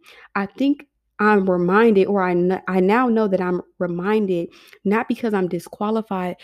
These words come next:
but because I had to remember my journey. And remembering our journey of how we got somewhere is so very much crucial and important because it's what motivates us. It's what ignites us, whether you think about it or not. And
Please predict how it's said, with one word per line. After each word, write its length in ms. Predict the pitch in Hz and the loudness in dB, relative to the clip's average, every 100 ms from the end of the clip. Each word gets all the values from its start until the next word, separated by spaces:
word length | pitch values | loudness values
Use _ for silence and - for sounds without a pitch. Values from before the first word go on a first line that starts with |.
| - - | -20 -2
but 140 | 190 | 0
because 260 | 196 - 208 | 0 -2 -2
I 80 | 196 | -4
had 380 | - 220 226 - | -4 -6 -6 -8
to 160 | - 208 | -6 -2
remember 760 | 180 180 175 196 196 180 175 175 | 0 0 2 2 4 2 0 0
my 320 | 175 170 165 | 0 0 -2
journey. 680 | - 175 180 175 165 180 - - - - - - | -4 0 2 2 -2 -8 -14 -20 -20 -20 -10 0
And 160 | 208 185 | 4 6
remembering 500 | 190 240 311 330 254 | 6 6 6 6 4
our 100 | 196 | 4
journey 380 | 175 196 202 | 4 4 4
of 160 | 196 180 | 2 0
how 180 | 196 190 | -2 -4
we 120 | 180 | -4
got 260 | 180 180 - | -6 -8 -6
somewhere 400 | 185 180 175 165 | -2 0 0 0
is 220 | 180 - | -2 -6
so 440 | - 214 226 233 | -4 0 0 2
very 300 | 196 196 196 | 2 2 2
much 320 | 185 175 - | 0 -2 -6
crucial 520 | - - 208 208 202 180 | -6 -2 0 0 -2 -2
and 140 | 170 | -2
important 540 | 165 - 202 190 185 | -4 -2 -2 -2 -4
because 400 | 175 - 190 170 - - - - | -6 -4 0 0 -2 -16 -20 0
it's 240 | 220 277 247 | 2 2 2
what 200 | 254 202 | 0 2
motivates 600 | 180 226 254 226 214 220 | 2 2 2 0 -2 -2
us. 180 | 180 - | -4 0
It's 160 | 247 247 | -2 0
what 240 | 233 214 - | -2 -2 -4
ignites 600 | 202 180 175 185 - - | -4 -4 -4 -4 -6 -8
us, 180 | 175 | -4
whether 300 | 190 208 220 | 0 2 2
you 180 | 180 180 - | 0 -4 -2
think 200 | 247 233 | -2 2
about 200 | 233 233 | 2 2
it 80 | 220 | 0
or 140 | 175 | -2
not. 320 | 165 175 160 - - - - | 0 -2 -4 -10 -20 -20 -4
And 420 | 226 220 202 190 | 2 4 4 2